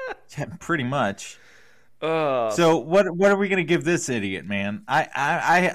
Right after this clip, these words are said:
Speaker 2: I'm, I have a very, a very strong, like, numerical value of four screaming at me. I mean, like, he's just fucking with kids and creating a scene.
Speaker 1: Yeah, see, I don't, it, it normally would be a three, but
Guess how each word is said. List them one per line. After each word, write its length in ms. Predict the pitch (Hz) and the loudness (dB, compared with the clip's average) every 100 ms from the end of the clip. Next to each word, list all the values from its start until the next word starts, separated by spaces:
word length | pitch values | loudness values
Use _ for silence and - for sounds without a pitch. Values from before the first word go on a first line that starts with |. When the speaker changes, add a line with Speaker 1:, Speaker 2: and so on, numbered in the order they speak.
| 143 | -2
Speaker 2:
I'm, 180 | 165 175 - | -2 -4 -2
I 160 | 139 | 0
have 340 | 160 135 147 135 | 0 0 -4 -6
a 60 | |
very, 600 | 107 120 123 127 127 123 - _ _ _ _ _ _ _ _ _ _ - | -2 -2 0 -2 -4 -8 -18 _ _ _ _ _ _ _ _ _ _ -12
a 60 | 87 | -2
very 240 | 135 139 | 0 0
strong, 1000 | - - 127 123 127 127 123 123 120 - _ _ _ 104 | -4 -8 0 2 4 4 0 -2 -6 -8 _ _ _ -10
like, 340 | 101 92 - _ _ _ | -8 -8 -14 _ _ _
numerical 640 | 110 107 107 113 120 120 104 | -10 -6 -4 -2 -4 -4 -4
value 440 | 107 104 110 104 67 | 0 2 2 -2 -8
of 140 | - | -12
four 800 | - - - 127 107 95 - 87 | -16 -10 -2 0 0 -2 -8 -12
screaming 600 | 90 - - 110 95 90 | -12 -10 -6 -6 -6 -6
at 240 | 87 87 82 | -6 -6 -10
me. 160 | 85 | -12
I 60 | 90 | -10
mean, 220 | 98 98 | -8 -6
like, 180 | 101 101 | -8 -8
he's 180 | 160 - | -10 -8
just 180 | 98 - | -12 -6
fucking 340 | 104 98 95 | -6 -6 -8
with 180 | 85 - | -12 -12
kids 300 | - 113 107 | -8 -6 -6
and 100 | 104 | -8
creating 380 | - 107 101 90 | -6 -6 -6 -10
a 40 | |
scene. 560 | - 117 117 117 117 120 | -12 -8 -6 -6 -8 -10
Speaker 1:
Yeah, 480 | 117 113 113 110 113 | -8 -4 -4 -6 -8
see, 140 | 147 | -6
I 80 | 135 | -4
don't, 160 | 139 - | -6 -8
it, 140 | - 131 | -14 -12
it 200 | 160 165 | -10 -6
normally 320 | 214 240 165 | -4 -2 -2
would 100 | 139 | -4
be 120 | 135 | -4
a 40 | 104 | -8
three, 540 | - 110 113 127 127 | -10 -12 -10 -8 -10
but 320 | 120 110 _ | -10 -12 _